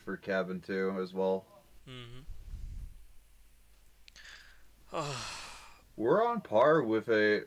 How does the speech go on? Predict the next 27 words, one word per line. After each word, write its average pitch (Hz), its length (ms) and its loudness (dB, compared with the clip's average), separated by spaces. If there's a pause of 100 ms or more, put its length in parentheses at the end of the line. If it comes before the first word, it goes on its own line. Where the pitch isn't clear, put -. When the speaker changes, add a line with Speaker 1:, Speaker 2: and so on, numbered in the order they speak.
(140)
Speaker 1:
pretty 131 260 2
good 117 400 4
professional 117 540 0
player, 101 540 0
casual 107 420 0
professional 104 560 -6
player. 95 440 -4 (220)
Speaker 2:
Mm-hmm. 139 360 -8 (1700)
This - 200 -10
is, - 520 -4
this 117 140 -10
is 143 200 -8
good. 151 400 -2 (3500)
I 147 40 -8
mean, 143 80 -4
chapter 196 320 2
two, - 240 -2
three 143 220 0
shouldn't 131 300 0
even 117 160 -6
take 120 280 -4
long 104 220 -8
as 95 120 -12
well, 95 340 -6 (440)
right? 107 360 -4 (640)
Two, 170 200 -4
three 127 640 0